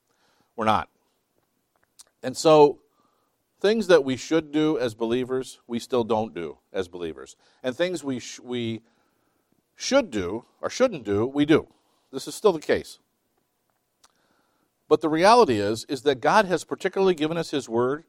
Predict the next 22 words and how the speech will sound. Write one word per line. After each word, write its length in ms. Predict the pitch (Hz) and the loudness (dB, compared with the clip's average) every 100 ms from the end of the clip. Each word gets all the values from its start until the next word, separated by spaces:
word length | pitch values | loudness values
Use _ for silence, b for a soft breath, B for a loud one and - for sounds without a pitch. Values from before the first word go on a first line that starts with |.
| _ _ | _ _
so 160 | - | -4
that 100 | 156 | -2
we 160 | 156 147 | -2 -4
can 480 | - - 175 170 165 _ | -8 -4 -4 -4 -8 _
know 460 | 127 131 117 113 123 | -4 0 0 -2 -8
how 220 | - 131 123 | -4 -2 -2
to 120 | 123 | -4
behave. 420 | 131 156 156 80 _ _ _ _ _ _ _ _ _ _ | -6 -4 -4 -8 _ _ _ _ _ _ _ _ _ _
I 40 | 127 | -4
mean, 220 | 143 131 _ _ _ _ _ _ | -4 -4 _ _ _ _ _ _
we 120 | 202 | 2
should 320 | 151 - 254 | 2 2 0
be 100 | 214 | 0
going 340 | 165 160 185 180 | 2 4 4 0
to 100 | 143 | -2
His 200 | 127 110 | -4 -4
Word 440 | 101 151 117 95 - _ | 0 2 2 -2 -12 _
to 100 | - | -20
dictate 480 | 107 151 - 107 98 | -6 -4 -4 -6 -6
how 200 | - 135 | 2 2
we 120 | 131 | 2
behave, 480 | 110 101 175 110 - | -2 -2 -2 -2 -10